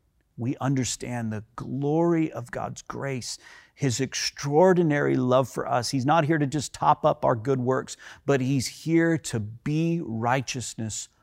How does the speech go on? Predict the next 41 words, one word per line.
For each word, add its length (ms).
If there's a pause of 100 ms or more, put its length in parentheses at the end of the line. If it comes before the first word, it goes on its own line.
(120)
for 500
us. 220
Finally, 440
it 100
changes 380
how 100
you 80
treat 280
others. 480
It 40
really 200
does. 440 (1200)
If 220
you 80
see 200
yourself 360
as 80
corrupted 540
to 80
the 100
core 360
and 140
you 100
understand 520
God's 240
extraordinary 840
grace, 400 (280)
if 220
I 160
see 320
myself 640
and 200 (100)
others 420
in 160
the 80
same 320
place, 340
listen, 360
here's 240
the 80
deal. 320